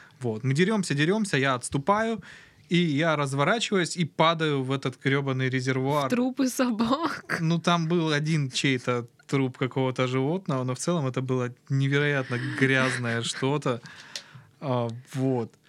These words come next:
Speaker 1: А я вылезаю оттуда, меня друзья достают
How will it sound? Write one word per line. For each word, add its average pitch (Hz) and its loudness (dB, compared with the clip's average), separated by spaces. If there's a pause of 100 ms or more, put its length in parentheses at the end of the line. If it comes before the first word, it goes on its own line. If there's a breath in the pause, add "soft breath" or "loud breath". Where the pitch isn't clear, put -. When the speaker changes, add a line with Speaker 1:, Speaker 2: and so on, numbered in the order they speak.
(840 soft breath)
Speaker 1:
А 143 2
я 135 2 (160)
вылезаю 131 2
оттуда, 180 0
меня 143 2
друзья 123 0
достают 143 -2